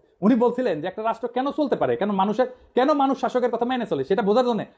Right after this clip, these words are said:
আমাদের দেখতে হবে কর্তৃত্বের বৈধতা কোথায় থেকে আসে। উনি বলছেন যে তিন ধরনের শাসন থেকে কর্তৃত্বের বৈধতা আসে। একটা হচ্ছে রেশনাল লিগ্যাল অথরিটি, বৈধ বা আইন ভিত্তিক কর্তৃত্ব,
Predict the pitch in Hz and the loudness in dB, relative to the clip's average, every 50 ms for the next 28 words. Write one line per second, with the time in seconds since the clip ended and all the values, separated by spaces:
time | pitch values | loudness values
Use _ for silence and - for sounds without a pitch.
0 | _ - 208 226 202 208 196 220 214 - 247 240 240 - 269 269 269 - 247 - | _ 0 2 2 4 4 2 2 2 2 2 0 0 0 -2 -2 0 -2 -2 0
1 | - 226 160 151 196 208 180 208 226 214 - 170 156 131 127 - - - - - | 0 0 4 4 2 2 2 0 -4 -4 -6 -6 -6 -6 -8 -10 -14 -20 -20 -20
2 | - _ _ _ _ _ _ - - 208 233 285 269 302 277 - 226 185 - - | -20 _ _ _ _ _ _ -6 0 2 4 4 4 4 2 0 -2 -4 -4 -6
3 | - 202 208 214 - 320 311 277 226 240 254 254 269 254 - 190 - - 202 190 | -2 -2 0 4 4 4 6 6 4 4 2 2 0 -2 -4 -4 -6 -6 -6 -8
4 | 190 - _ _ - 175 170 190 - - 190 190 - 143 - 143 117 123 120 113 | -8 -10 _ _ -8 -6 -4 -4 -2 -2 -2 -2 -2 -2 -2 -2 0 0 -2 -2
5 | 113 95 101 90 - - - - - _ _ - - 190 185 - 214 202 190 - | -2 -6 -6 -8 -10 -14 -20 -20 -20 _ _ -4 -4 -4 -2 0 0 0 2 2
6 | 202 151 156 160 160 - 196 202 196 185 - 127 135 151 165 156 156 - 165 160 | 2 2 2 2 0 -2 -4 -2 -2 -2 -2 -2 0 0 0 0 0 -4 -6 -8
7 | 156 196 208 - _ _ _ _ _ _ - 107 113 175 220 240 - 196 175 151 | -8 -10 -14 -18 _ _ _ _ _ _ -10 -2 2 2 2 2 2 0 -4 -4
8 | 143 - 175 208 208 180 165 175 - - 196 - 208 196 - 180 - - 220 220 | -4 -2 -2 -2 -2 -2 -6 -8 -6 -8 -8 -8 -8 -8 -8 -6 -4 -4 -4 -4